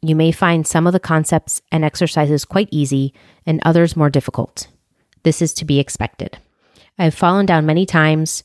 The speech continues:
recovered my awareness, and resumed my journey. You probably have also. With this book, I hope to help you to fall less frequently and to find it easier to recover and to progress.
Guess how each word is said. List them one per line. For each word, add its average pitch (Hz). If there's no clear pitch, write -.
recovered 160
my 175
awareness, 147
and 151
resumed 143
my 143
journey. 123
You 165
probably 156
have 139
also. -
With 156
this 180
book, -
I 156
hope 156
to 160
help 160
you 147
to -
fall 143
less 160
frequently 151
and 151
to 156
find 143
it 143
easier 180
to 180
recover 151
and 143
to -
progress. -